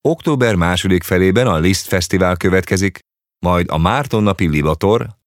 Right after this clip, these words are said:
végül pedig az év egyik legnépszerűbb attrakciója, a Kastélyfénykert zárja a programsorozatot.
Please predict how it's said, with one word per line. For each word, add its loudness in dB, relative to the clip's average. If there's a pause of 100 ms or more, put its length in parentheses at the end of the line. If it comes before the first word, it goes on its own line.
végül 0
pedig 0
az 2
év 2
egyik -2
legnépszerűbb 0
attrakciója, -2 (320)
a -8
Kastélyfénykert 0
zárja -2
a 0
programsorozatot. -8